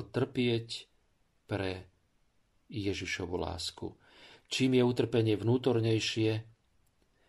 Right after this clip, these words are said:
tým je menej prístupné ľudským očiam, ale tým väčšmi teší teba, môj Bože. Hoci by si aj nevedel o mojom utrpení, čo je ale nemožné, jednako by som bola šťastná, že trpím,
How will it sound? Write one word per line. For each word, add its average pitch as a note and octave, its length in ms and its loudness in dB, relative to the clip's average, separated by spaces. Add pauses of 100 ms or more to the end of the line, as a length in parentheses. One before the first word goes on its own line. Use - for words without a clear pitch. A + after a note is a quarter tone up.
(140)
tým A2 240 0
je G#2+ 80 2
menej A2 320 2
prístupné A2 560 0
ľudským G#2 400 -4
očiam, A#2+ 640 -2 (480)
ale G#2 160 0
tým G2 240 -6
väčšmi G#2+ 400 -2
teší F2+ 480 -6
teba, E2 400 -6 (480)
môj F2+ 240 -4
Bože. E2+ 340 -6 (1200)
Hoci A#2+ 160 0
by A2+ 160 2
si A#2 160 0
aj G#2+ 160 2
nevedel G#2+ 480 0
o F#2+ 80 -2
mojom F#2 240 0
utrpení, A2 800 -2 (400)
čo G#2+ 160 0
je G2 80 0
ale F2+ 80 -2
nemožné, G2 720 -4 (720)
jednako A2+ 560 0
by G2+ 80 0
som G#2 160 -4
bola G2+ 240 0
šťastná, A2 480 -4
že G2+ 160 -4
trpím, A2 720 -4